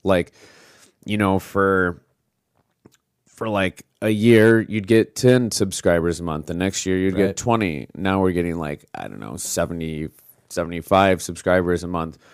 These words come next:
Speaker 1: which still is not, <laughs> like, huge, but to notice, like, it,
Speaker 2: Oh, yeah.
Speaker 1: it just, like, doof, doof, doof, doof.
Speaker 2: Growth, man.
Speaker 1: It's like, this is exactly what, you know, like, uh,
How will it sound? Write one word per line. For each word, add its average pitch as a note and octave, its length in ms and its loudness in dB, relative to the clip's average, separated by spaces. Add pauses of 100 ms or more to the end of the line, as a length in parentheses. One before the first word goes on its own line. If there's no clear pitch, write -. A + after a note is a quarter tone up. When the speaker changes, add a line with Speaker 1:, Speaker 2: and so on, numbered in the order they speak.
(200)
Speaker 1:
which D3 140 4
still F3 340 6
is C3 180 6
not, A#2 300 4 (100)
<laughs> F2+ 100 -14
like, A#2 380 -4 (400)
huge, C#3 520 4
but A#2+ 220 2
to B2 80 -4
notice, A#2+ 520 4
like, A2 240 2
it, A2+ 60 0
Speaker 2:
Oh, F3 120 0
yeah. A#2+ 200 2
Speaker 1:
it C3 40 -2
just, A#2+ 240 4
like, G#2+ 220 2
doof, A2+ 180 -4
doof, G#2+ 260 -8
doof, A2+ 160 -8
doof. - 60 -20
Speaker 2:
Growth, B2+ 360 -4
man. G2+ 220 -10 (840)
Speaker 1:
It's C#3+ 180 2
like, B2 260 4 (480)
this D#3 200 6
is C#3+ 140 4
exactly A#2+ 480 4
what, G#2+ 320 6 (160)
you A2 120 -2
know, G2+ 240 0
like, F2+ 440 0 (1120)
uh, F#2+ 380 4